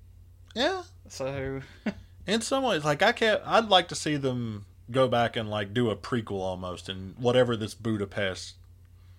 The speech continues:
Speaker 1: thing they keep mentioning is, like, I'd like to
Speaker 2: Yeah.
Speaker 1: see that be a movie.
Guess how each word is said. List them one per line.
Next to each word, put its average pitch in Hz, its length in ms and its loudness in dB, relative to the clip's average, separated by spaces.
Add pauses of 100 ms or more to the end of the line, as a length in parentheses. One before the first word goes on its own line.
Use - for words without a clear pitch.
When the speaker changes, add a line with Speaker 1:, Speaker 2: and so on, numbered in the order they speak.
(440)
Speaker 1:
thing 110 320 0
they 98 120 -2
keep 101 220 -8
mentioning 90 800 -8
is, 92 320 -10
like, 95 320 -6
I'd 123 160 0
like 123 180 2
to 113 60 -4
Speaker 2:
Yeah. 107 60 -4
Speaker 1:
see 110 220 -4
that 101 380 0
be 117 120 -2
a 120 60 -2
movie. 135 420 -2